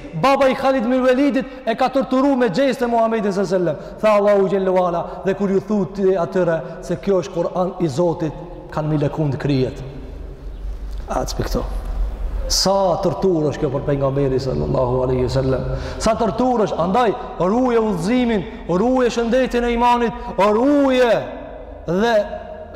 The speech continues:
kujdesu për kapitalin më të madh që të ka dhënë Zoti Gjelle Gjelalu dhe mos tolero këto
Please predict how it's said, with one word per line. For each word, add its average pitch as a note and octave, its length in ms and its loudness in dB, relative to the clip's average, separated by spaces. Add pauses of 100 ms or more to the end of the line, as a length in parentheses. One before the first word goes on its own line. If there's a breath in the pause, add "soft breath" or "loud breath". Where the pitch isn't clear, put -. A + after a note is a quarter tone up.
(100)
kujdesu A#3+ 520 4
për B3 160 4
kapitalin B3+ 800 2
më C#4+ 200 4
të C4 120 2
madh C4+ 320 4 (300)
që A#3+ 80 2
të A#3+ 100 4
ka B3+ 160 4
dhënë C4+ 200 4
Zoti B3+ 240 2
Gjelle B3+ 240 2
Gjelalu C4 420 4 (340 loud breath)
dhe A#3 140 2
mos B3+ 320 2 (160)
tolero B3+ 440 4 (440)
këto - 320 2